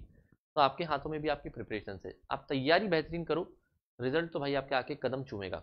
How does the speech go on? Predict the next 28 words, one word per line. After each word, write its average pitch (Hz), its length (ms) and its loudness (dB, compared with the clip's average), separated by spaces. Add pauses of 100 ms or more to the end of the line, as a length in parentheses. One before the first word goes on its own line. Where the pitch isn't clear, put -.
खुद, 120 180 0 (800)
ठीक 165 80 2
है। 214 220 0 (500)
So - 180 12
all 233 200 12
the 233 80 8
very 214 160 10
best 214 200 10
guys, 190 440 10
है 175 60 4
ना। 185 100 4
मैंने 170 220 4
आपके 165 340 6
रफली 151 320 2
यहाँ 160 160 4
पर 160 160 0
चौदह 139 280 6
मिनट 143 240 -2
कुछ 135 160 -4
कुछ 139 140 -8
सेकंड 127 220 -2
ले 117 120 2
लिए, 120 200 -2
पन्द्रह 123 280 -2
मिनट 123 180 -2
approximately 117 580 -4
हो 107 80 -6
जाएंगे, 98 220 -8